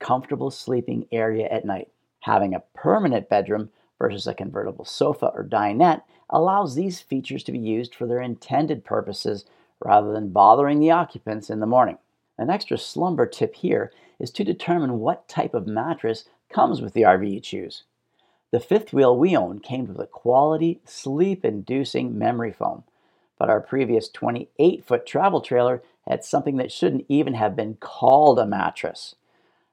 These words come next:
Ask for the upgrade when negotiating the price of your next R V. Determine the right size and weight. Ask yourself where you want to go in an R V.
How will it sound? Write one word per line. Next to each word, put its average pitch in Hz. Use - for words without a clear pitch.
Ask 139
for 165
the 156
upgrade 127
when 107
negotiating 120
the 110
price 101
of 95
your 98
next 87
R 92
V. 87
Determine 214
the 170
right 151
size 151
and 131
weight. 156
Ask 180
yourself 117
where 156
you 180
want 143
to 139
go 131
in 143
an 156
R 107
V. 110